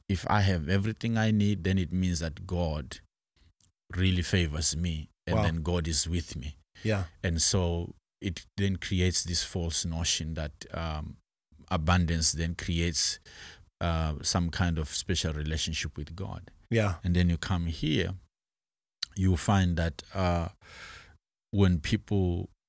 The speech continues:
Speaker 1: uh, have the abundance, then the, the need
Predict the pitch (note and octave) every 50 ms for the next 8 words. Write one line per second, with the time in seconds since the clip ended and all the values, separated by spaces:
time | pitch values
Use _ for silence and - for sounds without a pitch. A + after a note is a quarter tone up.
0 | _ _ _ _ - - G2+ F#2+ F2 E2+ E2 E2 - - - _ _ _ _ _
1 | _ _ _ _ _ _ _ _ _ _ _ _ _ _ _ _ _ _ - F#2
2 | E2 F#2+ G#2 G#2 G2+ F2 - - - - - _ - E2+ E2+ F#2 F#2+ E2 C#2 E2
3 | F2+ G2 G#2+ G#2 F2+ E2+ D2 D2 E2 - - - - _ _ _ _ - F2+ E2+
4 | F#2 F2+ F2+ F2 F2 - - _ _ _ _ _ _ _ _ _ _ _ _ _
5 | - G#2+ G2 F#2+ F#2 F#2 F2+ F2+ F2+ - _ _ _ _ _ _ _ _ _ _
6 | - G2 G2 G2 F#2 F2 E2+ F#2+ G2+ G2+ G#2 A2+ A#2+ A#2+ A2 G2 F2+ E2 D2 D2
7 | C#2 - - -